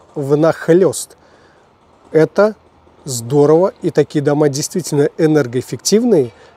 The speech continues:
будут летом прохладные, а зимой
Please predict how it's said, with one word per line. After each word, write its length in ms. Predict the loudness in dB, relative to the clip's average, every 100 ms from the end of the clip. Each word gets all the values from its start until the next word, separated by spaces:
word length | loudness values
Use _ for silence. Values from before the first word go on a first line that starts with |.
| _
будут 380 | -2 0 0 -2
летом 400 | 0 2 2 -4
прохладные, 720 | -4 -4 0 0 0 -4 -6 -14 _
а 100 | -6
зимой 580 | -4 -8 -6 -2 -2